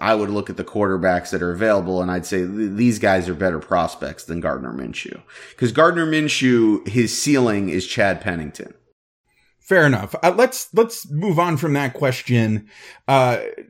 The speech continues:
Speaker 2: Patrick did have one other question for you, and he says, "Does the brain officially retract his coaches are in the tank conspiracy theory?" I, I know, I think I know what the answer to this is because I was sitting there with you watching the game,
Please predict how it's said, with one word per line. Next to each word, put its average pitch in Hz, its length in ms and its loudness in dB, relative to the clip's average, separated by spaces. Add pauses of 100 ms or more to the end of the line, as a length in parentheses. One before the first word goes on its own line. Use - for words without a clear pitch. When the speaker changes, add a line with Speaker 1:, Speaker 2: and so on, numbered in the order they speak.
(1080)
Speaker 2:
Patrick 160 340 0
did 165 160 2
have 143 160 2
one 151 160 0
other 113 160 -2
question 135 380 -2
for 107 180 -2
you, 101 100 -4
and 101 100 -4
he 107 60 -6
says, 117 260 -2
"Does 123 220 0
the 123 60 0
brain 156 420 -2
officially 143 560 0
retract 127 760 0
his 123 260 -2
coaches 165 680 0 (100)
are 123 140 0
in 131 120 2
the 113 60 2
tank 135 540 -4 (240)
conspiracy 131 760 0
theory?" 85 400 -14 (580)
I, 120 280 0
I 120 40 4
know, 131 200 4
I - 60 2
think 175 200 -2
I 143 80 4
know 139 140 2
what 131 100 4
the 127 60 2
answer 131 340 2
to 101 80 0
this 98 220 -4
is 107 140 -4
because 110 300 -4
I 107 80 0
was 101 140 -8
sitting 143 320 0
there 110 260 -2 (200)
with 127 240 2
you 120 140 4
watching 117 480 0
the 95 80 -8
game, 107 400 0